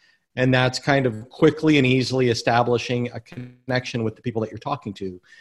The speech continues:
then it, even though it's an old book, it's a really great book to, to read. And remember, this, this rapport thing isn't about manipulating somebody.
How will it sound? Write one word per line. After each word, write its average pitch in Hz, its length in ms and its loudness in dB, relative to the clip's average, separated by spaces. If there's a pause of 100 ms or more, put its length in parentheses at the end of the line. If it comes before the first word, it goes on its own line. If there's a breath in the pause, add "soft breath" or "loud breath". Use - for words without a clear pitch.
(240 soft breath)
then 139 400 4
it, 165 320 0
even 202 220 0
though 220 100 8
it's 190 120 2
an 170 40 4
old 160 220 6
book, 175 240 0
it's 147 180 -6
a 190 60 0
really 165 480 2
great 139 420 0
book 131 300 -2
to, 127 480 -2 (400 soft breath)
to - 160 0
read. 131 760 2
And 135 240 0
remember, 156 460 4
this, 127 360 -2 (120)
this 131 180 -4
rapport 196 360 0
thing 151 240 0
isn't 135 180 -2
about 123 340 0
manipulating 117 720 -2
somebody. 92 560 -16